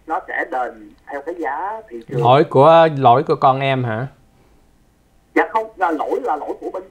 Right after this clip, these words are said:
Speaker 1: kia, lỗi của bên kia. Ờ, nhưng mà bây giờ, hiện tại bây giờ thì họ đang điều tra rồi này nọ đó, nhưng mà tại con em nó có nhân chứng, nó có, ờ, witness rồi đàng hoàng hết. Nhưng mà em muốn hỏi là về cái chuyện chiếc xe của em đó, là hiện tại bây giờ nó hãng bảo hiểm là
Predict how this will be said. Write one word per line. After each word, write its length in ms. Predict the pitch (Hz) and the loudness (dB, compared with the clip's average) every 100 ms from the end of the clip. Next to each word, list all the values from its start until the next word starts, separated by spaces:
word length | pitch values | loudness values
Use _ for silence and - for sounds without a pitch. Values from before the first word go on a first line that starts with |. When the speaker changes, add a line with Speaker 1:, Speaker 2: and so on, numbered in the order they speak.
| _ | _
Speaker 1:
kia, 180 | 190 175 - - | -4 -4 -12 -12
lỗi 180 | 120 160 | -10 -8
của 60 | 180 | -10
bên 100 | 170 - | -10 -8
kia. 180 | 165 160 _ _ _ _ _ _ _ _ _ | -8 -8 _ _ _ _ _ _ _ _ _
Ờ, 100 | - | -8
nhưng 160 | 180 370 | -8 -6
mà 120 | - | -6
bây 100 | 349 | -4
giờ, 280 | - - 131 | -4 -4 -6
hiện 240 | 123 151 | -10 -12
tại 180 | - 151 | -12 -10
bây 100 | 156 | -8
giờ 180 | 147 131 | -6 -6
thì 220 | 131 131 113 | -10 -12 -12
họ 180 | 113 127 | -10 -6
đang 440 | 135 151 160 170 | -6 -8 -14 -18
điều 140 | - 131 160 | -14 -12 -8
tra 220 | 147 143 | -6 -8
rồi 100 | 127 | -12
này 140 | 117 | -14
nọ 240 | 117 98 120 | -12 -10 -8
đó, 120 | 185 190 | -8 -8
nhưng 180 | 151 | -12
mà 120 | 143 120 | -10 -10
tại 180 | - 123 123 - | -12 -14 -16 -8
con 180 | 131 | -8
em 120 | 147 143 | -8 -16
nó 80 | |
có 240 | 165 190 190 | -12 -10 -8
nhân 160 | 175 147 | -10 -10
chứng, 340 | 160 151 214 | -10 -12 -8
nó 80 | 190 | -8
có, 480 | - 143 170 208 208 | -4 -2 0 -2 -4
ờ, 600 | 196 170 156 143 139 143 _ _ _ _ _ | -6 -4 -4 -6 -12 -16 _ _ _ _ _
witness 260 | 196 214 214 | -4 -4 -8
rồi 160 | 139 123 | -6 -4
đàng 160 | 127 120 | -6 -6
hoàng 220 | 127 113 | -6 -6
hết. 200 | 135 - _ _ _ _ _ - | -8 -8 _ _ _ _ _ -8
Nhưng 100 | 151 | -6
mà 60 | |
em 140 | 123 156 | -4 -4
muốn 140 | 185 | -6
hỏi 200 | - 113 | -4 -4
là 60 | 185 | -4
về 100 | 131 - | -8 -10
cái 80 | 180 | -12
chuyện 200 | 113 - | -12 -12
chiếc 220 | 180 - 165 | -14 -10 -8
xe 180 | 143 - | -8 -6
của 60 | 143 | -6
em 220 | 135 139 | -6 -8
đó, 140 | 180 202 _ _ _ _ _ - | -8 -8 _ _ _ _ _ -6
là 120 | 123 | -4
hiện 200 | 110 101 | -6 -8
tại 220 | - 101 | -6 -4
bây 100 | 143 | -4
giờ 140 | - 117 | -6 -4
nó 140 | - - | -6 -6
hãng 240 | 101 123 | -12 -6
bảo 140 | 156 156 | -4 -4
hiểm 180 | - | -4
là 100 | 151 | -6